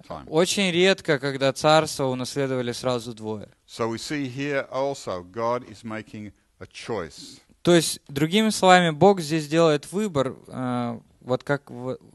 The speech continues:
Speaker 2: этот царь, который должен избрать, кто будет править
Speaker 1: Okay, is,
Speaker 2: следующим.
Speaker 1: is that clear?
Speaker 2: Понимаете?
Speaker 1: Okay. Through these two illustrations, Paul makes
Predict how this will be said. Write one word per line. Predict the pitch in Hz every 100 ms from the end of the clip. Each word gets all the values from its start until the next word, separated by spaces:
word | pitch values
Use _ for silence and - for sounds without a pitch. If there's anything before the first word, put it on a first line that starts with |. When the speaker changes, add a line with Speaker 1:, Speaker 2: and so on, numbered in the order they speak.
| 123
Speaker 2:
этот | 131 135 127
царь, | - 139 110 -
который | - - 123
должен | 120 123 127 123
избрать, | 117 117 151 160
кто | - 156 156
будет | 135 131 120 - _ _ _
править | - 135 135 113 - - _ _ _ _
Speaker 1:
Okay, |
is, | -
Speaker 2:
следующим. | 131 123 107 - 101 -
Speaker 1:
is | 101
that | 123 123
clear? | 117 123 196 _ _ _
Speaker 2:
Понимаете? | 120 123 143 180 - 101 - _
Speaker 1:
Okay. | 92 87 80 - _ _ _ _ _ _ _ _
Through | - 156 196
these | 196 190 -
two | - 185 180
illustrations, | 143 143 - 156 143 - - 90 90 101 - _
Paul | _ 147 156 160
makes | 151 139 -